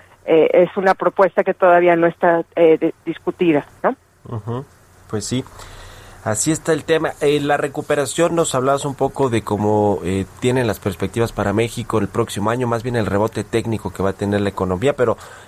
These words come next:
Speaker 2: en términos sectoriales y, y, y cómo,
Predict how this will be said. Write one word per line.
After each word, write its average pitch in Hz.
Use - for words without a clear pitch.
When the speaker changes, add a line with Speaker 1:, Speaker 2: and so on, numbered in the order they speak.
Speaker 2:
en 101
términos 127
sectoriales 113
y, 101
y, 90
y 90
cómo, 101